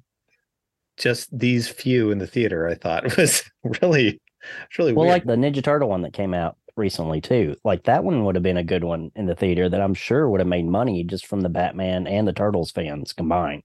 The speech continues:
Speaker 2: you know?
Speaker 1: I,
Speaker 2: And,
Speaker 1: I
Speaker 2: and
Speaker 1: haven't
Speaker 2: the
Speaker 1: seen it yet, but it seems like
Speaker 2: Oh, it's
Speaker 1: something that
Speaker 2: good.
Speaker 1: it would be fun to take your kids to
Speaker 2: It's
Speaker 1: see.
Speaker 2: fun, and they, and there's a lot of back and forth with just, you know,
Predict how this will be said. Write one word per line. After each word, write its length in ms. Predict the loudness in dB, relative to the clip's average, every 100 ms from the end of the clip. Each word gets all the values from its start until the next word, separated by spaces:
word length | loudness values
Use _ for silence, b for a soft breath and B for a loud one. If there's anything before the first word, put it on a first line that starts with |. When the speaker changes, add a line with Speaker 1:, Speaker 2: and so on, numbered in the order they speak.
| -4
Speaker 2:
you 100 | 0
know? 260 | 0 0 -6 -2
Speaker 1:
I, 120 | 0
Speaker 2:
And, 100 | 2
Speaker 1:
I 40 | 2
Speaker 2:
and 80 | 4
Speaker 1:
haven't 160 | 4
Speaker 2:
the 60 | 4
Speaker 1:
seen 100 | 2
it 80 | 0
yet, 280 | 0 0 -2 -8 _ _
but 280 | 0 2 0
it 80 | 0
seems 180 | 0 2
like 100 | 4
Speaker 2:
Oh, 80 | 2
it's 120 | 2
Speaker 1:
something 140 | 0 2
that 260 | 2 -2
Speaker 2:
good. 60 | -4
Speaker 1:
it 40 |
would 180 | -2 0
be 260 | -2 -2 -4 -10 _
fun 180 | -4 -4
to 60 | 0
take 200 | 0 0
your 80 | -2
kids 240 | -2 -2
to 80 | -6
Speaker 2:
It's 80 | 0
Speaker 1:
see. 240 | 0 0 0
Speaker 2:
fun, 360 | 0 2 0
and 160 | 0 0
they, 260 | 0 0 -4 -4
and 140 | -2
there's 240 | -2 0
a 60 | 0
lot 220 | 2 2
of 80 | 0
back 220 | -2 -4
and 140 | -6 -6
forth 320 | -2 -2 -2
with 140 | -4
just, 260 | -2 -4 -2
you 80 | -2
know, 380 | 0 -2 -6